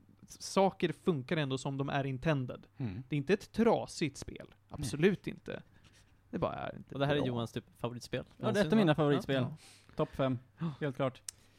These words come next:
Speaker 3: Tror ni vi får en remake då, av den också då?
Speaker 1: Ja,
Speaker 4: Det
Speaker 1: jag
Speaker 4: ryktas om
Speaker 1: hoppas
Speaker 4: det.
Speaker 1: ju det.
Speaker 3: Det är den eller Code Veronica, va, som borde vara nästa?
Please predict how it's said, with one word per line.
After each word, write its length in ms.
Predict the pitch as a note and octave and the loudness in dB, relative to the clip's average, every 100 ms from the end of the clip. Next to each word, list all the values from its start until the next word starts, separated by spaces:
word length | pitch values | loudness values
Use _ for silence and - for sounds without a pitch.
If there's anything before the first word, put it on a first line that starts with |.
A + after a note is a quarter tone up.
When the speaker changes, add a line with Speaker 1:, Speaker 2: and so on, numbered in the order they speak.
| _ _ _ | _ _ _
Speaker 3:
Tror 200 | - C#3 | -8 -6
ni 80 | C3 | -4
vi 60 | B2+ | -6
får 140 | - | -6
en 140 | C#3+ C3+ | -4 -4
remake 260 | A3+ B2+ - | -4 -6 -6
då, 80 | |
av 100 | G2+ | -6
den 140 | A#2 D3 | -4 -6
också 200 | G#2 - | -8 -12
då? 60 | - - - | -14 -18 -2
Speaker 1:
Ja, 100 | F3 | 2
Speaker 4:
Det 60 | F3+ | 6
Speaker 1:
jag 140 | G3+ | 6
Speaker 4:
ryktas 280 | F#3+ F3 F3+ | 4 4 4
om 60 | |
Speaker 1:
hoppas 140 | E3+ A#2 | 4 4
Speaker 4:
det. 40 | |
Speaker 1:
ju 20 | E3 | 2
det. 160 | - - - - | -2 -8 -12 -6
Speaker 3:
Det 60 | |
är 40 | C#3+ | 0
den 240 | F#3+ B3 | 0 0
eller 120 | F3 | -4
Code 240 | - D3+ C#3 | -2 -2 0
Veronica, 380 | D#3+ E3+ - | -2 -2 -4
va, 120 | - B2+ | -6 -8
som 160 | C3 | -10
borde 120 | B2 | -8
vara 80 | A#2+ | -8
nästa? 300 | B2+ - - | -8 -10 -12